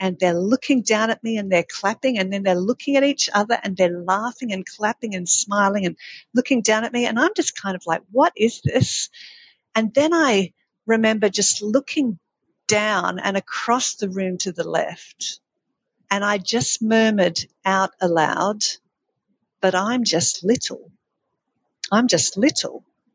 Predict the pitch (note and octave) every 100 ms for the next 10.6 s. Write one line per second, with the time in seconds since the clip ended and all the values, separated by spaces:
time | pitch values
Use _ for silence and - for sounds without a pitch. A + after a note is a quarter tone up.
0 | _ - A3 A#3 - B3+ - - C4 D#4+
1 | - D#4 G#3 E3 - - _ _ _ _
2 | _ _ _ _ _ _ G#3+ G#3+ G3+ G3
3 | - G#3+ - - - A3+ D4+ D#4 C#4 -
4 | F#3 F#3+ F3 E3 F3+ G#3+ F3 - F#3+ F#3+
5 | - _ _ _ _ - G#3 - _ -
6 | A3+ - - - _ _ _ _ F#3+ G3
7 | B3+ E4 E4 - G3+ E3+ G3 - - -
8 | G3+ G3+ - D3 A3 - - - _ _
9 | _ - F#3+ F#3+ - - G#3 G#3+ G3 F3+
10 | D#3+ - E3+ F3+ F3 F3